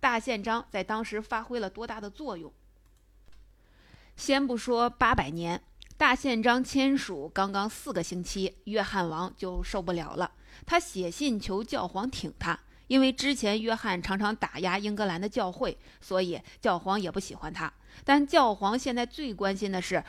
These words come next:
十字军东征，借这个机会把自己的影响力带到东方。现在呢，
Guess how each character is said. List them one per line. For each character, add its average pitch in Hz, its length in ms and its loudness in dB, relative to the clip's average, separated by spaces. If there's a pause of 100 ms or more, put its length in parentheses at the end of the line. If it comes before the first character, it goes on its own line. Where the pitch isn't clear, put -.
十 190 280 -4
字 202 160 -4
军 196 200 -4
东 208 220 0
征， 220 180 2 (380)
借 277 180 4
这 214 120 2
个 190 100 0
机 226 180 -2
会 233 220 -2 (140)
把 180 120 2
自 214 180 -4
己 175 100 -6
的 175 100 -6
影 185 180 -6
响 165 260 -4
力 185 120 -4
带 180 160 -4
到 170 100 -6
东 196 220 -8
方。 208 240 0 (280)
现 196 200 -2
在 202 160 0
呢， 170 180 -4